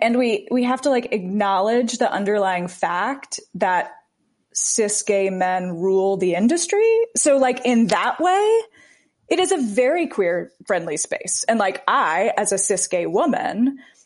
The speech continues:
have been very welcomed in and, uh, you know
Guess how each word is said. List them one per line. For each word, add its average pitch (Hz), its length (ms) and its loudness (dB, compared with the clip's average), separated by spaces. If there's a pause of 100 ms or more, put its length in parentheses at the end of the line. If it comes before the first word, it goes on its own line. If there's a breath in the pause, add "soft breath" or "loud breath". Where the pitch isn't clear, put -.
(140)
have 208 340 -4
been 196 600 0 (580)
very 170 320 0
welcomed 165 460 -2
in 233 580 0
and, 180 560 -2
uh, 185 140 2 (960)
you 208 120 -2
know 214 440 -2